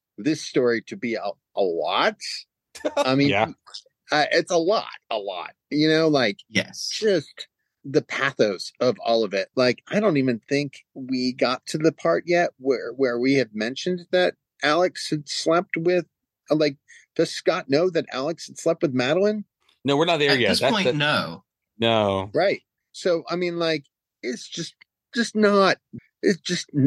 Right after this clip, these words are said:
Speaker 1: oh, man. X-Men are weird. They're a weird group.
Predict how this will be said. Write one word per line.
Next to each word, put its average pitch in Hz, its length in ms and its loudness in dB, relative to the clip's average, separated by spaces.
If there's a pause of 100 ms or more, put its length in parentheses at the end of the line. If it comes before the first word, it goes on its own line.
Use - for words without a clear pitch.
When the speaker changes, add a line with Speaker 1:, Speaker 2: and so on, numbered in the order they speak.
(100)
Speaker 1:
oh, - 200 -2 (120)
man. - 380 -6 (480)
X-Men 98 320 2
are 78 200 -2
weird. 95 480 0 (140)
They're 95 200 0
a 87 40 0
weird 92 300 -2
group. 98 180 0